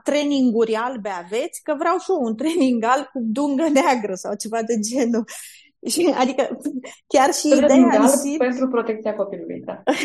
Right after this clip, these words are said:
Speaker 1: <laughs> Chiar și ideea în sine că sunt, că ai o nemulțumire că ți-a fugit soția cu copilul și după aia ajungi să-ți cumperi un training alb, mie mi s-a părut,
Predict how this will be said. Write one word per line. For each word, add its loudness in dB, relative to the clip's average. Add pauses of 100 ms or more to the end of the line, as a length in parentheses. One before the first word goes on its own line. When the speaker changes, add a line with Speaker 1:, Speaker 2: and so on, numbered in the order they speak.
Speaker 1:
<laughs> -8
Chiar 2
și -2
ideea -2
în -2
sine -6
că -4
sunt, -4
că -8
ai -2
o 0
nemulțumire -2
că -6
ți-a -8
fugit -4
soția 0
cu -8
copilul -4
și -6
după -6
aia 2
ajungi -2
să-ți -6
cumperi 0
un 2
training -2
alb, -4
mie -4
mi -4
s-a -2
părut, -4